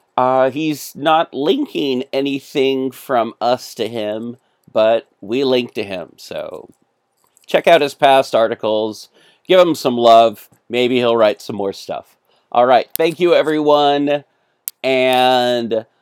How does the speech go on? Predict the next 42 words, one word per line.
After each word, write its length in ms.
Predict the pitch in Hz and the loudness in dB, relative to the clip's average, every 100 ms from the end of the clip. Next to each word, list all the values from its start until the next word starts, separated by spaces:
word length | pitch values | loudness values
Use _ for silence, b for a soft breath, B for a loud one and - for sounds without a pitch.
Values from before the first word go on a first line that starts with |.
| _ _ _ | _ _ _
uh, 200 | 120 113 | 2 2
if 120 | 120 139 | 2 0
you 120 | 147 | 2
like 280 | 143 151 - | 4 4 0
this 200 | 160 160 | -6 -6
show, 480 | - 160 165 170 | -2 0 0 0
share 440 | 170 - - 143 156 | -6 -8 0 2 4
it. 180 | 160 - | 2 -2
Let 260 | 131 135 | 2 4
other 200 | 143 143 | 4 0
people 400 | 151 156 143 135 | -2 -6 -2 -2
know 220 | 117 123 139 | 0 0 0
that 140 | 143 | -2
you 140 | 143 | -4
like 320 | 139 139 139 151 | 2 2 2 0
it. 400 | 139 135 - _ _ _ _ _ | -2 -2 -10 _ _ _ _ _
Uh, 180 | 110 107 | -2 2
let 180 | 127 160 | 2 2
me 140 | 160 | 2
know 260 | 170 - 127 | 4 4 4
if 140 | 113 | 0
you 120 | 113 | -2
like 280 | 98 95 90 | -2 -4 -4
it. 220 | 98 101 - B B B - | -4 -4 -8 B B B -2
Uh, 260 | 107 110 120 | 0 2 2
you 140 | 147 | -2
can 180 | 147 131 | -4 -2
contact 680 | 147 143 156 139 113 110 117 | 2 2 2 2 2 2 -2
us 220 | 110 - | -2 -4
at 220 | 95 - | -10 -10
P 400 | - 320 254 175 | -4 -2 -2 -6
G 400 | 113 120 101 95 | -8 -8 -8 -10
T 300 | - 269 143 | -6 -4 -4
T 320 | - 127 113 113 | -6 -8 -8 -8
C 420 | - 208 214 147 | -10 -8 -2 0
M 240 | 123 123 - | 0 0 -4
at 220 | 110 117 | -6 -6
gmail 640 | 110 151 233 226 127 104 | -10 -8 -6 -2 0 0
dot 260 | 95 90 - | -2 -4 -6
com. 580 | 101 98 90 87 98 101 b b b b b b _ | -8 -6 -6 -10 -12 -14 b b b b b b _
If 360 | 147 143 135 - | 0 2 0 -8
you 1800 | - 160 170 151 139 139 139 135 135 135 131 131 135 135 135 139 139 131 | -12 -4 -2 0 0 0 0 0 0 -2 -2 -2 -2 -2 -2 -2 -2 -4